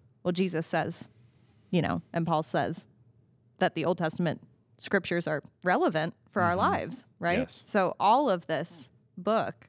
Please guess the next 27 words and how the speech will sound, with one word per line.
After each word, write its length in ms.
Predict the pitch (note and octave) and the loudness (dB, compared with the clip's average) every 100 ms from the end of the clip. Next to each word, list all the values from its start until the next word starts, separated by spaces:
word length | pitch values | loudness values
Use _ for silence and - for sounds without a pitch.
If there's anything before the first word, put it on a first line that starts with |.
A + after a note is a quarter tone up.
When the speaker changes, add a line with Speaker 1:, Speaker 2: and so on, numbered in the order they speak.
| _ _ _ _ - | _ _ _ _ -4
Speaker 1:
all 180 | F3 F#3+ | 0 0
sixty-six 600 | - F#3+ - F#3+ E3 - | -2 -6 -4 -4 -4 -6
books, 500 | - G#3+ - - - _ _ _ _ _ | -2 0 0 -4 -10 _ _ _ _ _
are 160 | - F3 | 0 0
true 500 | E3+ - G#3 F3+ D#3+ | 0 -4 0 0 0
and 140 | A2 E3 | -2 -2
relevant 420 | E3 D#3+ D#3 - | -2 -2 -4 -6
for 120 | - | -6
our 100 | - | -4
lives. 560 | D3 A3+ - - - - - | -2 -2 -2 -6 -12 -14 -8
Speaker 2:
That's 140 | G2 G#2+ | -6 -2
right. 180 | G2 E2+ | -2 0
I 80 | B2 | 0
don't 140 | G#3+ | 2
remember 360 | E3 B2+ C#3 D3+ | 0 0 0 0
if 100 | A#2 | -2
we 80 | A2 | -2
talked 220 | A2 A2 | -2 0
about 160 | G#2+ F#2+ | -2 -4
this 140 | F2 | -2
last 200 | F#2 F2+ | -2 -2
time, 280 | F2+ E2 D#2+ | -4 -6 -4
but, 220 | G#2 F#2 - - - - _ _ _ _ - | 0 0 0 -18 -20 -20 _ _ _ _ 4
uh, 180 | F2+ - - _ - | 4 4 -6 _ 2
you 120 | A2+ | 2
know, 160 | E2+ D#2 _ _ _ _ _ _ _ - | 2 -4 _ _ _ _ _ _ _ -4
uh, 140 | E2+ | -2